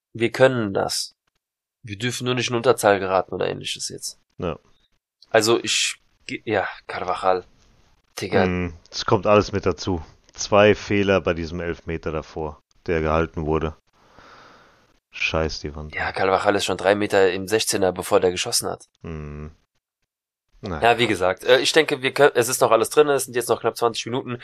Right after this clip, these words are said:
Speaker 1: Wir werden dann nochmal über das Spiel knapp berichten in der nächsten Folge. Leider,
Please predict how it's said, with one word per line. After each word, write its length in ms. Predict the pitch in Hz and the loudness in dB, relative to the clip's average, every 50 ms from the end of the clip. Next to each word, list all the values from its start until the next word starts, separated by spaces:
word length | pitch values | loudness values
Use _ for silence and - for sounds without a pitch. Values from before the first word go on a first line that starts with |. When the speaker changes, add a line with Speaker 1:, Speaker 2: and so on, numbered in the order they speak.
| - - - - - | -14 -16 -16 -10 -4
Speaker 1:
Wir 100 | - 107 | 0 4
werden 180 | 107 117 123 123 | 6 6 6 6
dann 80 | 120 113 | 4 2
nochmal 200 | 117 120 127 117 | 2 2 0 -2
über 80 | 110 110 | 0 -2
das 120 | 107 - | -2 -4
Spiel 220 | - - 117 113 | -4 -4 -8 -10
knapp 240 | 104 - 120 107 - | -6 -2 -2 -2 0
berichten 380 | - 101 107 123 - - - 113 | 0 -2 -2 0 -2 -2 -2 -2
in 60 | 107 | 0
der 100 | 107 104 | 0 -2
nächsten 260 | 110 104 - - 104 | -2 -4 -6 -8 -6
Folge. 320 | - - 120 120 120 120 113 | 0 4 4 4 6 6 6
Leider, 440 | 107 110 113 110 113 110 107 101 | 8 8 8 8 8 8 8 6